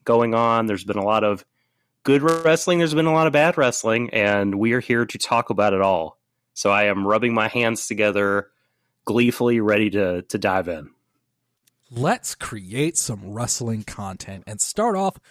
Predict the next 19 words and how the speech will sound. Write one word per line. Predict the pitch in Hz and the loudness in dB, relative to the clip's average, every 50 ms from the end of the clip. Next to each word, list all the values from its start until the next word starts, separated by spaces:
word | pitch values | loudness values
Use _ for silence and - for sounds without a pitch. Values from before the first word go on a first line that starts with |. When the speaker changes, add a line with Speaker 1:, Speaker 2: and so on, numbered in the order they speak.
| _ _ _ _ _ _ _ | _ _ _ _ _ _ _
Speaker 2:
with | 127 123 135 135 - - - | -4 -4 -4 -4 -4 -8 -16
the | 123 113 110 123 123 | -16 -8 -4 -4 -4
big | 113 101 101 123 139 147 143 139 - - - | -4 -4 -2 0 0 0 0 -2 -6 -10 -8
news | 117 120 127 127 117 107 - - 95 - - | -6 -2 -2 -2 -2 -2 -6 -8 -10 -10 -6
that | - 139 156 180 180 - | -2 0 0 0 0 -2
we | - 139 151 220 226 202 | -6 -6 -4 -4 -4 -6
kind | - - - 190 254 330 370 392 | -8 -6 -4 -2 -2 -2 -2 -4
of | - - | -6 -6
talked | - - 180 170 202 - - | -6 -4 -4 -4 -4 -4 -4
about | 143 - 127 117 110 110 - - _ - - - - 120 - - | -6 -4 -4 -6 -8 -8 -12 -16 _ -20 -20 -20 -18 -16 -8 -4
on | 131 139 143 | -2 0 2
our | 147 139 139 135 | 2 2 2 0
last | 120 120 127 139 165 175 - - | 0 0 0 0 0 0 -2 -2
episode | 151 160 - 151 - - - 113 107 104 101 | -4 -4 -2 -2 -4 -2 -2 -4 -4 -6 -6
where | 104 110 117 120 123 | -6 -4 -4 -2 -2
we | 120 107 107 113 113 110 110 110 107 107 | -2 -4 -4 -4 -4 -4 -6 -6 -8 -10
did | 101 - 123 127 131 - | -8 -4 -4 -4 -4 -4
our | - 110 101 | -8 -8 -4
stocks | - - - - 117 117 117 - - - | -4 -4 -2 -4 -6 -8 -8 -6 -6 -6